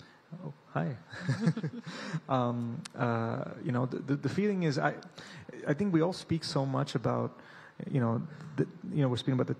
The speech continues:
ten trillion economy and G D Ps. I think, uh, uh, it, it's very important to look at capitalism from a s-, a place of responsibility,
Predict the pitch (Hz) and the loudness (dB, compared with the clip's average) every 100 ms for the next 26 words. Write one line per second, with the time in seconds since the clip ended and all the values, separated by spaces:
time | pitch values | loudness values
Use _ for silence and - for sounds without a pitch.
0 | - 135 127 139 127 127 127 131 123 120 | 2 2 2 2 2 0 -2 0 2 2
1 | 120 120 123 131 127 135 127 127 - - | 2 2 2 2 2 2 2 0 -10 -16
2 | - 156 165 170 156 147 135 127 - - | -4 0 2 2 2 4 4 2 -2 -10
3 | - - - - 139 - 147 151 131 156 | -20 -20 -6 -2 0 2 2 2 2 0
4 | - 127 147 160 139 143 143 139 131 135 | 0 2 4 4 4 2 2 0 2 2
5 | 147 139 - 127 127 131 123 127 139 123 | 2 -2 2 0 2 2 2 0 0 -2
6 | 120 - - 147 - 135 120 120 123 - | -2 -6 -4 -2 0 0 0 -2 -2 2
7 | 123 120 123 131 165 | 2 4 4 4 2